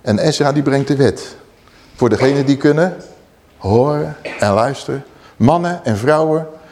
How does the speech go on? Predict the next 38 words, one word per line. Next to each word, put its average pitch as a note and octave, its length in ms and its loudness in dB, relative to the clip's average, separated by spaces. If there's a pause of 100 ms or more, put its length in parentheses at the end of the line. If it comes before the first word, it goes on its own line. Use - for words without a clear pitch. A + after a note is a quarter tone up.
(120)
die C3 120 4
het B2+ 80 2
konden A#2 280 2
begrijpen. D3+ 720 0 (480)
Dus C3+ 160 2
het C#3 120 -6
is D3+ 100 4
wel E3 140 2
nodig F#3 320 4
dat - 140 -4
je E3+ 80 0
het D#3+ 80 -2
kan E3+ 160 0
begrijpen. D3+ 580 0 (160)
Wil D#3 120 6
je D#3 140 4
iets E3 160 -2
uit G#3 240 4
kunnen C#3+ 220 0
leggen A#2+ 240 4
aan G#2+ 80 0
mensen. F2 440 -2 (460)
Hè? E3 200 0 (300)
Hij G#3+ 200 6
las A#3+ 260 4
eruit F#3 260 4
voor C#4 520 4
op F#3+ 120 2
het - 180 -6
plein A3+ 320 2
van E3+ 120 2
de B2 80 2
waterpoort. G3+ 840 2 (1300)
Van D3 180 2
dat C#3+ 140 2
het G#2 140 -4
licht A3 340 0
werd G3+ 240 4